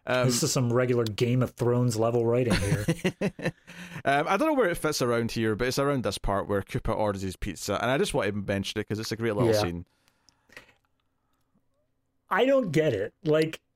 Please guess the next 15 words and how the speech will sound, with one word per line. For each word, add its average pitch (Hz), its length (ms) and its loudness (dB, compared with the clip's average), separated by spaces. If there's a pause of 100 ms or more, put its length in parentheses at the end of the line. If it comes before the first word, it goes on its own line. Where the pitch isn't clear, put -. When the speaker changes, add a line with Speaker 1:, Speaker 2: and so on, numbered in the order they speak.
(180)
Speaker 2:
I 190 140 2
appreciate 208 760 2
it. 311 260 -2
I, 151 320 0
I 156 360 2 (280)
like 131 360 2
that 180 180 4
it's 170 160 -2
here, 180 380 2 (540)
but 175 120 2
I - 120 2
can't 247 240 0
even 190 220 2
begin 170 280 2
to 156 160 0